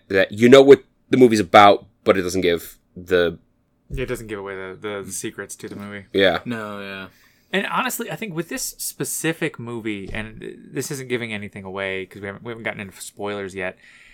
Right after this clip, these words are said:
Speaker 2: you know, it's a movie almost meant to make you feel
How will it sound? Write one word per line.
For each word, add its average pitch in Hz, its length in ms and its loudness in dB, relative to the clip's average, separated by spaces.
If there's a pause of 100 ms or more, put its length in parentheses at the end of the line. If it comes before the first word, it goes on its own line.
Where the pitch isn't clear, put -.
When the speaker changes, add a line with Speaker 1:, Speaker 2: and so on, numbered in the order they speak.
(160)
Speaker 2:
you 123 100 -10
know, 101 240 -10 (220)
it's 139 160 -10
a 147 40 -2
movie 165 480 -4
almost 139 320 -10
meant 117 320 -10
to 123 80 -12
make 117 300 -12
you 107 140 -12
feel 113 1000 -8